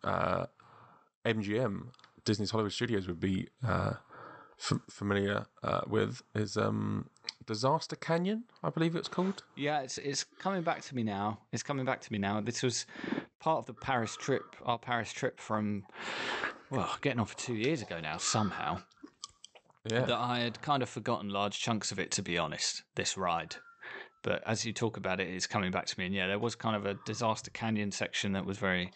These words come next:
Speaker 2: reminiscent of what used to be at M G M. Uh, there were
Speaker 1: Yeah, I think it's more or less identical.
Speaker 2: Yeah, there was also a section where you were driving past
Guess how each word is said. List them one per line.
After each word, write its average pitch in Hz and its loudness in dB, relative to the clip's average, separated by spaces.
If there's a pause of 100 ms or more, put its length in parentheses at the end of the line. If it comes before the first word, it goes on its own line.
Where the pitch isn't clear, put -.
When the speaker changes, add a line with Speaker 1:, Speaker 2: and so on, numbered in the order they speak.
(420)
Speaker 2:
reminiscent 95 0
of 87 -6
what 90 0
used 90 0
to - -8
be 92 2
at 80 -2
M 90 0
G 92 0
M. 90 2 (420)
Uh, 87 0
there 92 0
were 92 2
Speaker 1:
Yeah, 90 4
I - 4
think - -2
it's - 0 (200)
more 139 0
or 123 4
less 113 0
identical. 98 0 (200)
Speaker 2:
Yeah, 98 2 (140)
there 117 -2
was 117 0
also 120 2
a 110 4
section 107 -2
where 98 4
you 98 4
were 101 2
driving 101 2
past - -2